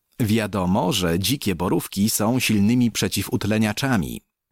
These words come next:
Nie jest jednak oczywiste, że są one pokarmem zmartwychwstania i potrafią przywrócić nas do życia,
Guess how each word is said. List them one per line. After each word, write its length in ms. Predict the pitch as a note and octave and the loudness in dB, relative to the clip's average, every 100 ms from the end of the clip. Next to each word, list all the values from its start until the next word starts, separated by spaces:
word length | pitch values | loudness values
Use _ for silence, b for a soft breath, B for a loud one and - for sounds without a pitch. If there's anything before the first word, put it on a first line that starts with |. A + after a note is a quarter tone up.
| _ G#2+ | _ 0
Nie 320 | G#2 G#2+ B2+ | 2 4 2
jest 240 | F#2 - | 0 0
jednak 460 | G2 G2 G#2 G2+ - | -2 2 0 -2 -6
oczywiste, 720 | G#2+ - G2+ B2 - - F2 | -6 -2 -2 0 -2 -2 0
że 180 | F#2+ A2 | 0 0
są 300 | - C3+ D3 | 0 0 0
one 260 | C3 C3 C3 | 0 0 0
pokarmem 640 | A2 - B2 B2 A#2 A2+ | -2 -4 -2 2 2 2
zmartwychwstania 1080 | G2 A#2+ - A#2 - - D3 D3+ A2+ C#3+ C3+ | 2 -2 -2 -6 -4 -6 -2 0 2 0 0
i 140 | B2+ | 0
potrafią 600 | - D3 - D#3+ C3+ C#3+ B2 | 0 -2 -2 -4 -2 -2 0
przywrócić 640 | - G#2 C#3+ - B2+ A#2 | 0 0 0 0 -2 0
nas 240 | A#2+ G#2+ | 0 0
do 140 | A2+ G#2+ | 0 0
życia, 540 | D3+ C#3 - A#1+ | 0 0 -2 -2